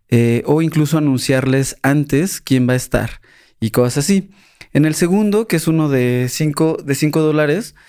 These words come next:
eh, ahí lo que vamos a tener, que es una de las sorpresas nuevas que viene este año, es que vamos a tener nuevo merch,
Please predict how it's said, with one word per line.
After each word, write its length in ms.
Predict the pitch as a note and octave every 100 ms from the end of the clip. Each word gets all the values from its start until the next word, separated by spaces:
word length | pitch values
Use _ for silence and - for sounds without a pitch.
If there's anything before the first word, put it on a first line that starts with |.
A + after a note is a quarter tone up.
| - - -
eh, 960 | A#2+ B2 B2 B2 B2 B2 B2 A#2+ B2
ahí 220 | C#3 D3 D#3
lo 100 | F3
que 100 | D#3
vamos 220 | D3 D#3
a 100 | D3+
tener, 480 | C#3+ C#3 B2 C3+ - _ _ _
que 80 | -
es 80 | C3
una 240 | C#3+ C#3+
de 120 | B2+ A#2+
las 120 | A#2
sorpresas 460 | B2 B2 B2+ C3
nuevas 280 | C3 B2 B2+
que 120 | -
viene 320 | A2 B2 B2+ B2
este 240 | - C#3
año, 320 | C3 B2 C3
es 80 | C3
que 80 | D3
vamos 140 | D3
a 60 | D3
tener 360 | B2 B2+ C3
nuevo 260 | C#3 C3+ C#3
merch, 540 | C3+ C3 C3 - -